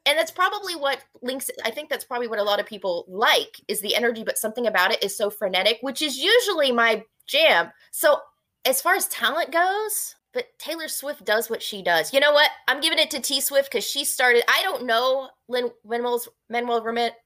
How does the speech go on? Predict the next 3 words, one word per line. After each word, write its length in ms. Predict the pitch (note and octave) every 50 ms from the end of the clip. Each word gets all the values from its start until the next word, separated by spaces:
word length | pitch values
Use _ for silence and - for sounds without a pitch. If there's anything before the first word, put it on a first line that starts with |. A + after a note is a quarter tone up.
| _ _ _ _ _ - - - _ -
Lin-Manuel 1000 | G#3 A3+ A#3 A#3+ A#3+ A#3+ A3+ A3+ A3 A3 A3 A3 A3 G3 G3+ G3+ G3+ G3 G3 G3+
Miranda's 1000 | G3 F#3+ F#3+ F#3+ F#3+ F#3+ F#3 F#3 F#3 F#3+ F#3+ F#3 F#3 F#3 F#3 F#3 F3+ F3+ - - _ -
history, 480 | - C#4 C#4 - - E4 E4 D#4+ E4